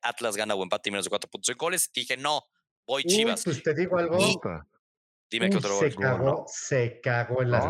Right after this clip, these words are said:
Speaker 3: Ay.
Speaker 2: Chivas, güey. No
Speaker 1: Pues sí,
Speaker 2: mames,
Speaker 1: yo
Speaker 2: co-
Speaker 1: quiero eso. Yo quiero el
Speaker 2: Ah,
Speaker 1: uno uno,
Speaker 2: ok,
Speaker 1: cabrón.
Speaker 2: se cagaron. O sea, nada más
Speaker 1: Qué
Speaker 2: la
Speaker 1: hueva.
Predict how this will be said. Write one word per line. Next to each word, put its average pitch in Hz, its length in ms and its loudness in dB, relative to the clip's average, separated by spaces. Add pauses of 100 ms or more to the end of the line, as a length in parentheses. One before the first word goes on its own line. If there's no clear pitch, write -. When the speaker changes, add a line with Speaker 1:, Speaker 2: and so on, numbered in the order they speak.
Speaker 3:
Ay. 90 80 0
Speaker 2:
Chivas, 110 360 2
güey. 107 420 0 (600)
No 127 160 2
Speaker 1:
Pues 110 140 6
sí, 185 60 4
Speaker 2:
mames, 196 100 0
Speaker 1:
yo 196 80 -2
Speaker 2:
co- - 40 -6
Speaker 1:
quiero 208 180 0
eso. 131 600 -2 (140)
Yo 143 80 -2
quiero 185 180 0
el 175 60 0
Speaker 2:
Ah, - 20 -2
Speaker 1:
uno 180 140 0
uno, 110 220 0
Speaker 2:
ok, - 100 0
Speaker 1:
cabrón. 78 200 -2
Speaker 2:
se 117 140 0
cagaron. 110 480 0 (800)
O - 80 -14
sea, 123 140 2
nada 131 100 2
más 139 60 2
Speaker 1:
Qué 110 80 4
Speaker 2:
la 98 80 4
Speaker 1:
hueva. - 40 -4